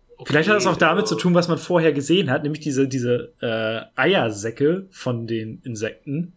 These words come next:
Speaker 1: Mhm.
Speaker 2: Und auch da, der Film ist teilweise gut eklig.
Speaker 1: Ja, also ich muss auch sagen, da, da ist es halt auch wieder diese handgemachten Special Effects. Ähm, also auch wenn sie dann diese, die, die, die, die eine, das eine tote Insekt obduzieren und so,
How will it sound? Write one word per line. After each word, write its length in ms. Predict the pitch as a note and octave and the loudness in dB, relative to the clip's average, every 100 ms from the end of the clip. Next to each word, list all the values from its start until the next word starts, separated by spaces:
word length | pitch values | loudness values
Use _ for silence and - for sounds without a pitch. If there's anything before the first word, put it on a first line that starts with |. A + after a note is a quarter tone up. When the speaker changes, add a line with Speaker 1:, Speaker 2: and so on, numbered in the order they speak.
| - | -14
Speaker 1:
Mhm. 500 | A#2+ A#2 A2+ B2 B2+ _ _ - | -12 -12 -10 -10 -12 _ _ -8
Speaker 2:
Und 300 | D3+ D3 D3 - - | 0 0 0 -8 -2
auch 160 | D3+ | -2
da, 480 | B2 D3 D#3+ G3 F#3+ _ - | 2 2 4 0 -6 _ -8
der 80 | B2 | -6
Film 300 | - E3+ E3+ | 0 0 2
ist 140 | C#3 | -2
teilweise 800 | D#3 C#3+ C3+ C3+ C3+ B2+ B2+ - _ _ _ _ _ _ _ _ _ E3+ C3+ | -2 -2 0 0 0 0 -4 -6 _ _ _ _ _ _ _ _ _ -10 0
gut 220 | E3+ E3+ | 0 2
eklig. 520 | A2+ G2 - - - _ _ _ _ | -2 -6 -10 -12 -18 _ _ _ _
Speaker 1:
Ja, 280 | C3 C#3 C3 | 0 2 2
also 140 | C3 C#3 | 0 -2
ich 60 | |
muss 140 | D#3+ D3 | 0 0
auch 80 | C#3 | -2
sagen, 160 | C3+ | -2
da, 180 | C3+ C#3 | 0 0
da 140 | C3+ C#3 | -2 -4
ist 80 | |
es 140 | D3 - | -4 -4
halt 120 | D3+ | -4
auch 100 | - | -4
wieder 140 | C#3+ | -8
diese 300 | C3+ B2+ B2+ | -6 -4 -2
handgemachten 580 | C#3 F3 D3 C3+ - B2+ | -2 -2 -2 -4 -4 -8
Special 340 | - C3 - B2+ | -4 -4 -4 -6
Effects. 640 | - A#2+ - - - - _ - - _ - | -6 -10 -10 -16 -16 -18 _ -20 -20 _ -2
Ähm, 480 | A#2 A#2 A#2+ A#2+ | 0 0 -2 -4
also 180 | B2 B2+ | -4 -4
auch 100 | B2 | -4
wenn 120 | C3 | -4
sie 100 | B2+ | -2
dann 180 | B2 A#2+ | -2 -4
diese, 360 | A#2+ A#2 A#2+ A#2+ | -6 -4 0 0
die, 260 | A#2+ A#2 | -4 -14
die, 180 | A2+ A#2 | -10 -10
die, 200 | - A#2 | -10 -12
die 240 | B2 A#2+ G2+ | -10 -10 -8
eine, 460 | A#2 A#2 A#2 A#2 | -6 -6 -6 -8
das 140 | A#2 - | -8 -8
eine 140 | B2 | -6
tote 240 | - D#3 | -4 -2
Insekt 400 | C#3+ C3+ C#3 - | 0 -2 -6 -10
obduzieren 580 | C#3+ - C3 - D3 C#3 | -14 -8 -10 -6 -4 -2
und 140 | B2+ - | -2 -4
so, 300 | C3+ C3 | -6 -4